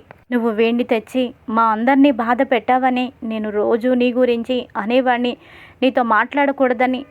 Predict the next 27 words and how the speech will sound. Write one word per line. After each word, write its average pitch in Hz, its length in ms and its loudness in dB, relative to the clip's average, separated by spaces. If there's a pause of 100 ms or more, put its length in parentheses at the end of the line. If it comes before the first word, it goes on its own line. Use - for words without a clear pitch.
(140)
శిక్ష - 260 -8
కూడా 254 220 -2
వేశాను, 240 580 0 (140)
ఇంట్లో 254 380 0
నుంచి 262 540 0
నువ్వు 226 180 -6
వెళ్ళిపోవాలని 247 960 -2 (140)
ఆదేశించాను. 254 840 -2 (440)
కానీ 247 360 -2
వీడి 226 340 -4
కోసం 262 440 -2 (100)
నువ్వు 226 140 -6
ఇంత 214 340 -6
తాపత్రయపడుతున్నావని 262 1500 0
నేను 220 300 -6
అనుకోలేదు. 247 680 0 (460)
ఈ - 20 -6
ఇంటి 220 360 -2
బిడ్డ 226 300 0
కాబట్టే 240 680 0 (100)
నువ్వు 254 380 0 (120)
అంతగా 269 380 0
పోరాట 262 480 0
పడుతున్నావని 254 880 0 (100)
నేను 214 220 -8
అర్థం 233 380 0
చేసుకోలేకపోయాను. 254 1000 0